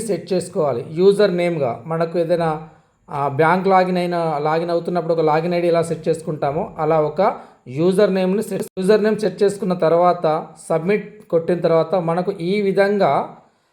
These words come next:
ఆపార్ పేజీ, స్టూడెంట్కి సంబంధించిన ఆపార్ పేజీ అనేది ఇక్కడ మనకు ఓపెన్ అవుతుంది. ఇక్కడ మనకు మా పాఠశాలకు సంబంధించిన ఒక విద్యార్థి, మణివర్ధన్ అనే విద్యార్థి యొక్క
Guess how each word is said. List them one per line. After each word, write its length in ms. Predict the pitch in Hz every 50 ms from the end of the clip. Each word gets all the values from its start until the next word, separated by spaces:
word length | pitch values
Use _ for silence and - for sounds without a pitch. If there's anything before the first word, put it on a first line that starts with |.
| _ _ _ -
ఆపార్ 480 | 151 165 180 180 180 226 220 220 208 - - 170
పేజీ, 320 | 180 175 147 139 120 107 - - -
స్టూడెంట్కి 680 | - - - 196 180 190 208 208 226 220 202 226 - 185 - 190
సంబంధించిన 600 | 175 180 180 185 185 180 180 180 175 180 185 175 202 190 - 151 156
ఆపార్ 280 | 160 - 208 190 190 185 185 -
పేజీ 300 | 170 165 170 156 170 170 165 156
అనేది 260 | 156 156 156 151 151 147
ఇక్కడ 180 | 151 151 147
మనకు 480 | 143 143 139 139 139 220 269 240 - - - - _ _ - 160 156
ఓపెన్ 200 | 151 160 160 151 147
అవుతుంది. 360 | 139 139 - 139 135 147 202 - - - - - _ -
ఇక్కడ 280 | 180 180 180 190 185 185
మనకు 400 | 175 180 180 175 165 - 139 135 135 135 139 147
మా 200 | 160 175 185 202
పాఠశాలకు 760 | 196 - 185 180 185 185 208 190 - 202 185 185 190 180 185 180 190
సంబంధించిన 640 | 165 165 165 165 165 160 156 156 151 156 165 165 190 240 269 - - - _ _ _ -
ఒక 140 | 139 135 156
విద్యార్థి, 580 | 151 151 151 135 143 180 180 175 175 - 127 117 - 147
మణివర్ధన్ 480 | 147 156 170 175 180 165 147 175 170 170
అనే 140 | 170 165 160
విద్యార్థి 480 | 151 151 - 175 165 160 156 - 170 160
యొక్క 260 | 151 147 147 -